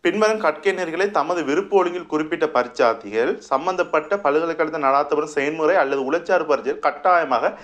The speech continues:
சித்தி அடைந்திருத்தல் வேண்டும்." சம்பந்தப்பட்ட பல்கலைக்கழகம் உளச்சார் பரீட்சைக்கு தோற்ற விண்ணப்பதாரர்களிடமிருந்து விண்ணப்பங்கள் கோரி பத்திகை அறிவித்துறை ஒன்றை பிரசுரிக்கும்.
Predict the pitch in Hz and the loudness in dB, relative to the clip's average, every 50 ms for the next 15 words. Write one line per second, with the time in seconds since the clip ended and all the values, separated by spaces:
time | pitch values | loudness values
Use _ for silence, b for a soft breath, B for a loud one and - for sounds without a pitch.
0 | B B B B - - 151 - - _ - 202 196 120 110 123 139 147 143 139 | B B B B -18 -16 -16 -16 -16 _ -2 2 4 4 4 4 2 0 0 0
1 | 131 117 104 - 185 160 165 170 165 127 104 104 - - _ _ _ _ _ B | 0 0 0 -2 0 2 2 0 0 0 -4 -8 -12 -18 _ _ _ _ _ B
2 | B B B B B B - 151 156 165 190 214 214 214 220 220 220 208 208 - | B B B B B B -2 -2 0 2 2 0 2 2 2 2 2 0 0 0
3 | - 226 233 - - 151 151 165 185 196 196 196 190 190 190 180 175 170 196 180 | -2 -2 -2 0 0 0 2 2 2 2 4 2 2 2 2 0 0 0 -2 -2
4 | 139 147 175 170 - 196 185 175 170 165 165 151 156 160 147 151 151 - 151 156 | 0 0 0 0 2 2 2 2 2 0 0 0 0 -4 -6 -6 -4 0 2 2
5 | 170 156 - 185 160 135 143 151 160 160 175 160 156 147 131 127 123 113 104 104 | 2 2 0 0 0 0 -2 -4 -2 -2 0 0 2 2 2 0 -2 -4 -6 -6
6 | 107 107 120 160 175 156 156 170 185 185 190 190 170 170 160 151 - 127 120 120 | -8 -6 -4 -4 -4 -4 -6 -6 -6 -4 -4 -4 -4 -4 -6 -6 -4 -2 -2 -2
7 | 139 202 202 B B B B B B _ - 147 147 147 - - 214 220 220 208 | -2 -2 -6 B B B B B B _ -2 -2 -2 -2 -2 -2 0 2 4 4
8 | 147 123 131 139 165 185 190 196 190 180 151 143 127 120 131 170 - - 151 135 | 4 4 2 2 0 -2 -2 -2 -2 0 2 2 2 2 0 -2 0 2 0 0
9 | 131 - 117 104 104 104 - 135 104 104 | 0 -2 -8 -12 -12 -6 -6 -6 -6 -6